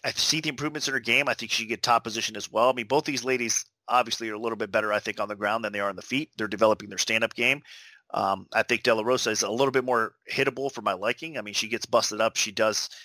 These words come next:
have a tendency to kinda show the punishment as the fight wears on. Um,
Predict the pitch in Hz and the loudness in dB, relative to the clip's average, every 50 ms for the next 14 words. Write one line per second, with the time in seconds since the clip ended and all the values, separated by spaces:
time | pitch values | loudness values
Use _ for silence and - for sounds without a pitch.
0 | - - _ _ - - 113 101 104 - - 123 117 110 104 - - 110 107 101 | -20 -20 _ _ -2 -2 -2 -2 -2 -2 -2 -2 -2 -2 -4 -4 -4 -4 -4 -6
1 | 104 - - 113 107 104 95 - - 120 113 110 107 107 104 104 - - - - | -4 0 0 0 0 2 0 0 2 2 0 0 -2 -4 -6 -10 -14 -20 -20 -20
2 | _ _ _ _ _ _ _ _ 107 - - - 127 117 110 - 104 110 110 98 | _ _ _ _ _ _ _ _ -12 -8 2 2 2 2 2 -2 -4 -2 -2 0
3 | 104 107 98 104 - - 113 107 98 107 101 98 101 104 104 113 117 117 110 101 | 0 0 0 -4 0 0 0 0 0 -2 -4 -2 -2 0 0 0 0 0 -2 -10
4 | 92 - 104 101 95 95 92 95 - | -6 -2 0 2 2 0 0 -2 -8